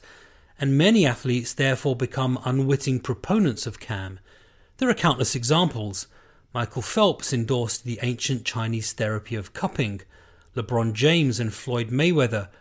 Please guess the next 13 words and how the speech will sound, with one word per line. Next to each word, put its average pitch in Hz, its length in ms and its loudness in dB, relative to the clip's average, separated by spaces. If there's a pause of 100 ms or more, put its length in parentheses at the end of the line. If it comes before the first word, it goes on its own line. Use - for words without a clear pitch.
(140)
publicly 120 500 -4
endorsed 120 480 -2
cryotherapy. 107 840 -2 (560)
Soccer - 380 -2
player 147 320 0
Robin 127 340 0
van 135 240 0
Persie 185 500 2
endorsed 120 440 -2
massage 123 680 0
with 127 140 -6
horse 185 300 -2
placenta. 110 600 -4